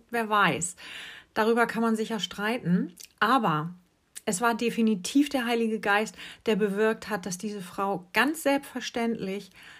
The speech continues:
ausgeholfen hat, als die beiden vor ihr ihren Einkauf nicht bezahlen konnten. Da bin ich mir sicher. Da ist nämlich ganz viel Nächstenliebe geflossen. Und wenn ganz viel Nächstenliebe fließt,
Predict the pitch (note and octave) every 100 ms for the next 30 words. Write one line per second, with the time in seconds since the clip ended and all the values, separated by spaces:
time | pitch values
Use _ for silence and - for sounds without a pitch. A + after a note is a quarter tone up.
0 | - _ - A3+ D4+ D4+ C4 A#3 B3 A#3+
1 | B3 A3+ A3 A3 - - - - A3 -
2 | A3 A3 G#3+ G#3+ F#3 - G#3 G#3+ - G#3+
3 | G#3 F#3+ - - A3 A3+ B3 C4+ A3 F3+
4 | F3 D#3 - E3 C#3+ D3+ D#3+ D3+ C#3+ C#3+
5 | D#3 - B3+ D#4+ E4 D4+ D#4+ A#3+ F3+ B2+
6 | C3 - - - - - - F#3+ C4+ D4+
7 | C#4 A#3+ C4 E4 F#4 - D#4+ D#4 D4+ D#4
8 | C#4+ A3 A3 G#3 G3 - F#3+ A3 C#4 B3
9 | B3 B3+ B3 C4+ - B3+ A#3+ D#4 - D4+
10 | C#4+ C#4 C4+ - B3 B3 B3+